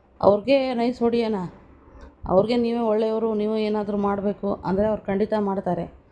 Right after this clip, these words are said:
ಅಂದರೆ ಝಾನ್ಸಿ ಮೇಡಮ್ನ ರಘು ಸರ್ನ ಒಂದು ಮಾಡೇ ಮಾಡ್ತಾರೆ" ಅಂತ ಅಲ್ಲಿಂದ ಹೊರಡ್ತಾರೆ.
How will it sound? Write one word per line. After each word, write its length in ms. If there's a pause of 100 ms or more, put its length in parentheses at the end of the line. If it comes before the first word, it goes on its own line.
(320)
ಅಂದರೆ 420
ಝಾನ್ಸಿ 360
ಮೇಡಮ್ನ 460 (180)
ರಘು 220
ಸರ್ನ 240
ಒಂದು 260
ಮಾಡೇ 220
ಮಾಡ್ತಾರೆ" 520 (680)
ಅಂತ 200 (260)
ಅಲ್ಲಿಂದ 340
ಹೊರಡ್ತಾರೆ. 500